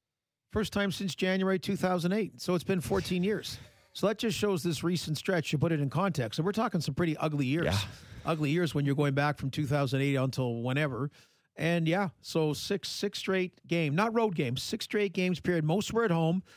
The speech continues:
Speaker 1: Most were against lower competition.
Speaker 2: Mm-hmm.
Speaker 1: And that's what they've done. Four plus game, four plus goals in six straight games. First time since January, is it two thousand six? Let me see. Is that an eight or a six? Eight. I'm gonna get my,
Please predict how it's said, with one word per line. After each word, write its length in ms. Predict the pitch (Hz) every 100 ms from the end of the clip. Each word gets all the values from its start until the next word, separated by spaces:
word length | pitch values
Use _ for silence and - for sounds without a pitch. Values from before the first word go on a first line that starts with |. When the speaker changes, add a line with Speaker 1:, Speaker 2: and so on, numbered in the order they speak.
| _ _ _
Speaker 1:
Most 280 | 156 202 208
were 100 | 214
against 400 | 175 185 170 175
lower 280 | 165 170 156
competition. 680 | 165 160 147 151 131 123
Speaker 2:
Mm-hmm. 520 | 170 - _ _ _
Speaker 1:
And 80 | 139
that's 180 | 147 -
what 80 | 156
they've 120 | 139
done. 300 | 147 120 104
Four 260 | - 151 160
plus 400 | - 156 - - _ _ - 131
game, 360 | 143 147 143 - -
four 160 | 156
plus 240 | - 156 -
goals 380 | 147 139 135 156
in 100 | 120
six 280 | - 156
straight 260 | - 160 143
games. 380 | 139 123 123 - - _ _
First 240 | - -
time 180 | 147 139
since 240 | - 127 -
January, 640 | 135 135 131 131 127 131 _ _ _ _ _ _ -
is 120 | 131
it 60 | - _
two 120 | - 208
thousand 360 | 190 151 147
six? 360 | - 214 - -
Let 100 | 156
me 80 | 123
see. 160 | 139
Is 60 | 117
that 120 | 160
an 80 | 127
eight 160 | 135
or 60 | 123
a 60 | 104
six? 340 | 113 - - _ _
Eight. 220 | 160 120 - _ _ _
I'm 60 | 147
gonna 140 | 120
get 60 | 117
my, 540 | 110 110 - - 98